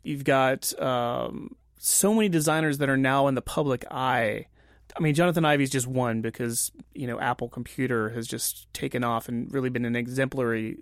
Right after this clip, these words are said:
uh, but you, you also see so many other popular designers now. Um, anyone really ranging from people in fashion design to,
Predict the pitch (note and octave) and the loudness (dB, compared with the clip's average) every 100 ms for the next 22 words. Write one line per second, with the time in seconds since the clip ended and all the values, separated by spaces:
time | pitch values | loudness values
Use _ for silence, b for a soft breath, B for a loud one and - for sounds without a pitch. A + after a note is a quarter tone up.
0 | - B2+ - - - G3+ A3+ C4 D4+ - | -8 -8 -8 -4 0 2 4 2 2 2
1 | A#3+ B3 C4+ - A3 - G#3+ G3+ F#3 E3+ | 2 2 2 2 2 2 4 2 2 2
2 | E3+ D#3 - - D#3 - D3+ C#3+ C#3 C3+ | 2 2 -2 0 0 2 2 4 2 0
3 | C#3 C3 C#3 F#3 D#3+ A#2 A#2 G#2+ G#2+ - | 0 0 -2 -2 -2 -2 -4 -6 -6 -6
4 | - - - - C3 C3 B2+ B2+ B2+ C3+ | -6 -8 -14 -8 -4 -2 0 -2 -2 -6
5 | - - - _ F3+ E3 E3+ E3 D#3 D#3 | -8 -12 -20 _ -2 2 4 2 2 2
6 | D3+ D3+ - E3+ D#3 D3+ C#3 C#3+ D3 C#3+ | 0 -2 -6 -4 0 2 2 2 2 0
7 | C#3+ D3 C#3 C3+ - E3 D3+ C#3 - C3+ | -2 0 -2 -2 -6 -4 0 -2 0 0
8 | C#3 - C#3+ C#3 C#3 C3+ C#3 C#3 C3+ C3+ | 0 0 0 2 0 0 0 0 0 0
9 | C3+ - - C3 B2 A#2+ A#2 A2+ A2 | -2 -4 -6 -4 -2 -4 -4 -6 -8